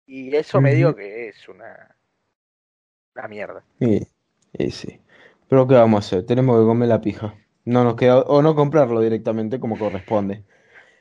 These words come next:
Speaker 2: Eh, bueno, para cerrar un poquito más o menos esto, esta sección que va dedicada a Nintendo y la concha de tu madre, eh, también sacaron un, anunciaron un torneo de Smash Bros Ultimate Online, eh, a modo de celebración, en donde solo se van, van a poder usar personajes de Mario.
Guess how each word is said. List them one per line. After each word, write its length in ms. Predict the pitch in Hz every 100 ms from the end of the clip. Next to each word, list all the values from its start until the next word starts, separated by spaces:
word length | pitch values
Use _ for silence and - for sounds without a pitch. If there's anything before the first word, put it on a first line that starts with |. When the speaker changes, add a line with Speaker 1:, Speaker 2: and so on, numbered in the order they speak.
| _ _
Speaker 2:
Eh, 440 | 131 131 123 123 117
bueno, 480 | 120 - - 139 127
para 180 | 143 139
cerrar 320 | 165 180 190
un 80 | 156
poquito 320 | 147 143 147
más 240 | 147 147
o 60 | 139
menos 240 | 143 139
esto, 340 | 143 - 135 123
esta 300 | - 139 131
sección 460 | 120 - 151 165
que 140 | 139 107
va 140 | 107
dedicada 360 | 104 95 110 110
a 40 |
Nintendo 400 | 98 101 113 127
y 60 | 110
la 100 | 92
concha 300 | 117 113 113
de 60 |
tu 120 | 113
madre, 400 | 123 139 147 151 -
eh, 560 | 117 110 107 104 101 101
también 280 | 113 117 127
sacaron 880 | 123 120 135 135 127 117 110 107 - _ _ _ _
un, 560 | 117 131 127 120 117 -
anunciaron 460 | 113 113 117 165 151
un 120 | 135
torneo 260 | 110 135
de 120 | 165 120
Smash 300 | 110 107 -
Bros 260 | 113 113
Ultimate 500 | 131 123 123 120 143 -
Online, 560 | 107 107 123 123 131 214 _ _ _ _ -
eh, 680 | 110 104 101 98 85 87 -
a 100 | 101
modo 220 | 107 113
de 60 | 107
celebración, 580 | 110 104 101 104 135
en 80 | 151
donde 280 | 120 95 98
solo 200 | 95 107
se 120 | 104
van, 260 | 98 98 85
van 260 | 85 101 101
a 60 |
poder 220 | 90 98
usar 220 | 101 110 95
personajes 440 | 92 98 92 101
de 80 | 113
Mario. 380 | 147 135 143